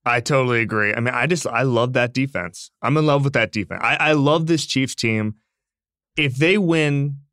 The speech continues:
i-, is there any part of you that thinks, you know, last year we had the, the Vikings aberration. Obviously, the fact they had the worst offensive line maybe in N F L <laughs> history, uh, after the midseason sort of doomed them.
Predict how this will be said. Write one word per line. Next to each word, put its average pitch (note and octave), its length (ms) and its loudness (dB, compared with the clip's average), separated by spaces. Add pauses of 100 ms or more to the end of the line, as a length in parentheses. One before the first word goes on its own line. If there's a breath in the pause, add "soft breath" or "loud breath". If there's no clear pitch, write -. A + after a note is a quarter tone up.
(100)
i-, F3 120 2
is F3+ 180 2
there F#3+ 200 0
any G#3 260 2
part D#3+ 320 0
of F#2 140 -4
you - 80 -10 (600)
that B2+ 260 0
thinks, B2+ 500 -4
you C#3+ 80 0
know, A#2+ 100 2
last C3+ 380 0
year D3 100 0
we B2+ 120 0
had A#2 240 0
the, G#2+ 100 -2
the G#2+ 140 -2
Vikings G#2 380 -2
aberration. G2 540 -4
Obviously, A2 760 -2 (400)
the A#2+ 160 0
fact B2 260 -2
they C3+ 60 2
had A2+ 100 0
the A2 60 0
worst A2 240 -2
offensive G#2 320 -4
line G2+ 240 -2
maybe G#2 260 -2
in G2 60 -2
N F#2+ 100 -2
F F#2 100 -8
L G2+ 80 -2
<laughs> - 0 -
history, G2+ 600 -4 (300 loud breath)
uh, G#2+ 320 2 (320)
after A#2+ 340 -4
the A2 100 -2
midseason G2+ 720 -4
sort G#2 160 -2
of F#2+ 120 -6
doomed F#2+ 280 -4
them. F2 220 -10